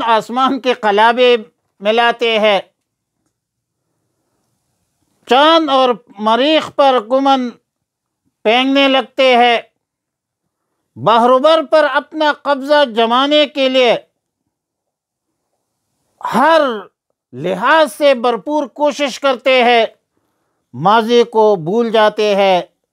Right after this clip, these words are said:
اور مستقبل سے بے خبر ہو کر کہتے ہیں کہ من اشد منا قوة، ہم سے زیادہ طاقتور کون ہو سکتا ہے؟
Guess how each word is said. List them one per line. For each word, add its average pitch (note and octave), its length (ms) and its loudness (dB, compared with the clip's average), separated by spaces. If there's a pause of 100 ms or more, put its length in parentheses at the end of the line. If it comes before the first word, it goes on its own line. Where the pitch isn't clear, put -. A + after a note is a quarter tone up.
(720)
اور D#3+ 220 -2
مستقبل D3+ 800 -4 (100)
سے C3+ 260 -4 (840)
بے C3 240 -2
خبر E3+ 480 -2
ہو D#3+ 280 -2
کر D#3+ 200 -4
کہتے D3 520 -6
ہیں C#3 300 -2 (640)
کہ B2+ 100 -6
من D3+ 240 -2 (160)
اشد C#3 460 -6
منا C#3 520 -4
قوة، D3 580 0 (600)
ہم C#3+ 220 -10
سے C3+ 280 -10
زیادہ B2 580 -2 (140)
طاقتور A2 560 -8 (260)
کون C#3+ 400 -2
ہو G2 100 -12
سکتا - 340 -18
ہے؟ - 160 -20